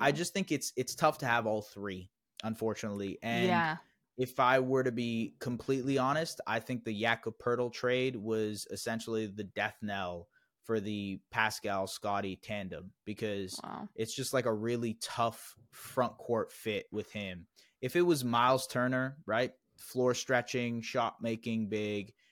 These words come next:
Speaker 1: If it was Kristaps Porzingis, floor stretching, shot blocking big, it's a different story, 'cause that, that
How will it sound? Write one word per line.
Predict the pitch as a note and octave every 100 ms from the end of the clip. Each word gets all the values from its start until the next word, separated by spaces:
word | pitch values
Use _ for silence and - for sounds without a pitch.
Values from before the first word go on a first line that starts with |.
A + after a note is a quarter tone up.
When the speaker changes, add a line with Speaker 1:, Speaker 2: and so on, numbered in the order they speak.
| _
Speaker 1:
If | - A#2+
it |
was | B2 A2+
Kristaps | - C#3 C3+ C#3 B2+ -
Porzingis, | - B2 A2 A#2+ A#2+ A#2 A2+ - -
floor | - B2+ B2+
stretching, | A#2+ - A2+ A2+ A#2+ A2+ G#2+
shot | - A#2+ A2+ -
blocking | A2+ G#2 - G#2
big, | F#2 F#2+ F#2+ F2+ - _ _ _ _ _ -
it's | C#3+ D3
a |
different | D3 D#3+ C#3+
story, | - C#3 C3 B2+ A2+
'cause | - A#2
that, | A#2 A#2+ A#2 - _ _ _ -
that | C3 C3+ -